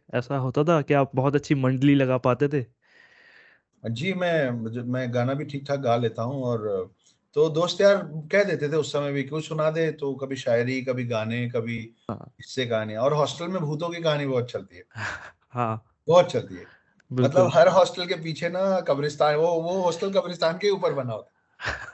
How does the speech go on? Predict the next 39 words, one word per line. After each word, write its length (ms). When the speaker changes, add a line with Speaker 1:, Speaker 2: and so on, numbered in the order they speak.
Speaker 2:
पता 180
नहीं 80
क्यों। 140
Speaker 1:
बिल्कुल। 200
Speaker 2:
है 60
ना? 40
Speaker 1:
और 220
हॉस्टल 300
में 120
कोई 120
ऐसा 180
एक 160
आध 80
बंदा 320
भी 100
होता 280
है 60
जिसको 220
पॉइंट 280
आउट 160
कर 100
देते 240
हैं 60
कि 180
यार 160
ये, 580
इसका 260
कुछ 140
गड़बड़ 380
है 60
मामला, 520
Speaker 2:
हाँ, 180
Speaker 1:
क्योंकि 160
Speaker 2:
ये 120
पॉसेस्ड 380
है। 360
Speaker 1:
<laughs> 120
हाँ, 160
ये 180